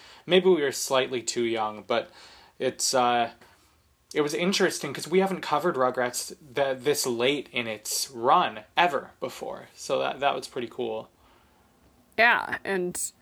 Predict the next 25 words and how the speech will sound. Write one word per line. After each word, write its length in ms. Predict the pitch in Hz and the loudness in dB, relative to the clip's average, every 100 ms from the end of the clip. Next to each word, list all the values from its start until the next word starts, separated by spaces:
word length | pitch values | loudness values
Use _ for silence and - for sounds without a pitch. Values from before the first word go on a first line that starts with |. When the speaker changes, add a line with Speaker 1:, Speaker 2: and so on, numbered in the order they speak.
| _ _ _ _ _ _ _ _ _ - | _ _ _ _ _ _ _ _ _ -10
Speaker 2:
you 140 | 208 208 | -2 2
know, 280 | 226 247 - _ _ _ _ _ _ _ _ _ _ _ _ _ _ _ - - _ _ - | 2 0 -6 _ _ _ _ _ _ _ _ _ _ _ _ _ _ _ -20 -20 _ _ -4
um, 340 | 226 226 240 - _ - | 0 0 -4 -10 _ -10
this 240 | 202 226 - | -4 -2 2
one, 340 | 349 359 349 - _ _ _ _ _ _ _ - | 4 4 2 -2 _ _ _ _ _ _ _ -4
this 140 | 220 | 0
one 100 | 359 | 4
I 80 | 370 | 4
think 180 | 370 392 | 4 4
is, 380 | 359 320 - - | 4 2 -2 -6
it's 160 | - - | -4 0
a 40 | |
lot 180 | 320 330 | 4 4
of 80 | 330 | 4
fun. 320 | 294 247 170 | 4 4 2
And 160 | 180 185 | -2 0
it, 220 | 190 190 | -2 0
it 120 | 214 | 0
does, 460 | 233 254 311 - - _ _ _ _ _ _ _ - | 2 4 4 0 -2 _ _ _ _ _ _ _ -12
I, 300 | - 226 220 | -8 -4 -4
one 340 | - 202 254 | -2 0 2
of 60 | 285 | 2
these 180 | 269 - | 0 2
things 320 | 220 208 185 | 2 2 2
that 140 | 196 | 0